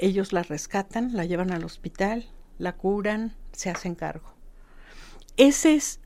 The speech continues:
un parteaguas en la, em, en el cuidado de los niños, porque entonces la Sociedad Protectora de Animales les dice a los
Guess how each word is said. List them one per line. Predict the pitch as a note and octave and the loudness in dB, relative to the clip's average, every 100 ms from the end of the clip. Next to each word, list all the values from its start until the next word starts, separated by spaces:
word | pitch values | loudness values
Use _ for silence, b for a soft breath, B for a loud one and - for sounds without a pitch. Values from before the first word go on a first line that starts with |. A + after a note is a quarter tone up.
| - | 4
un | B3+ C4+ C#4 | 8 8 6
parteaguas | C4+ B3 - A3+ G#3 A3 A#3+ C#4+ F4+ - - - - - - - - b b b b b - | 6 2 4 2 4 2 0 -4 -6 -12 -12 -16 -20 -20 -20 -20 -20 b b b b b 0
en | G#3 A3 A3+ A3 | 6 6 6 4
la, | G#3+ G#3+ A3 A3+ - - | 4 4 4 0 -4 -4
em, | G#3 G3+ G3 F#3+ F#3+ F3+ F3 E3 | -2 0 0 2 0 0 -2 -2
en | G3 F#3+ | 2 4
el | F#3 | 4
cuidado | F#3 F#3+ F#3+ G#3+ | 4 4 4 2
de | G#3 | 2
los | F#3+ G3+ | 0 2
niños, | G3+ F#3 - | 2 2 -2
porque | G3+ - | -4 0
entonces | G3 B3 C4+ C4+ C#4+ - - b b b | 2 4 4 4 -2 -2 -14 b b b
la | G#3 A#3+ | 4 4
Sociedad | C4 C#4 B3+ A3+ A3+ | 4 2 4 2 2
Protectora | A3+ A3 G3 G3+ G3+ G#3 | -2 0 -2 0 0 0
de | |
Animales | G3 F#3 F3+ F#3+ G#3 | 2 2 2 0 -2
les | G3+ F3+ | 0 0
dice | F3+ F#3 - G#3 G#3 B B B B | 2 -2 0 -2 -2 B B B B
a | - | 0
los | F#3 E3+ - | 2 0 -2